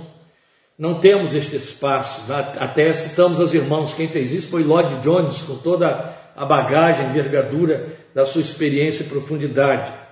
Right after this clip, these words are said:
E você pode encontrar esses comentários bem profundos, teológicos e também devocionais, nos livros dele, comentários,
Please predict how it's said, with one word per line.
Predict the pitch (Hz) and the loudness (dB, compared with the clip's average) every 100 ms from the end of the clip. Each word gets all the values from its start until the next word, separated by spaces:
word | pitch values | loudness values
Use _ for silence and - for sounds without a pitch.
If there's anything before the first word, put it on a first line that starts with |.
| _ - | _ -4
E | |
você | 135 151 170 | 2 4 4
pode | - 156 151 | 2 2 2
encontrar | 151 156 143 127 143 175 180 - - - - _ | -2 -2 -4 0 2 2 2 -4 -12 -18 -20 _
esses | 143 147 - | -8 -8 -10
comentários | - 170 165 139 147 156 156 156 - - - - _ _ _ _ | -2 0 2 0 2 4 4 0 -4 -12 -16 -20 _ _ _ _
bem | 110 160 185 175 | 0 2 2 -2
profundos, | 165 139 - 143 190 180 - | -2 -2 -2 -2 0 -2 -2
teológicos | 151 131 143 165 - 131 | 0 2 4 2 0 -8
e | 123 | -6
também | 143 131 143 | -6 -2 0
devocionais, | 143 139 139 123 117 147 185 - - - - _ _ | 0 -2 -4 -6 -2 -2 -2 -6 -14 -20 -20 _ _
nos | 147 151 | -4 -2
livros | 160 202 180 | -2 -2 -2
dele, | 143 185 170 | 4 4 4
comentários, | 123 143 147 139 151 165 160 | 0 -4 -4 -4 0 0 0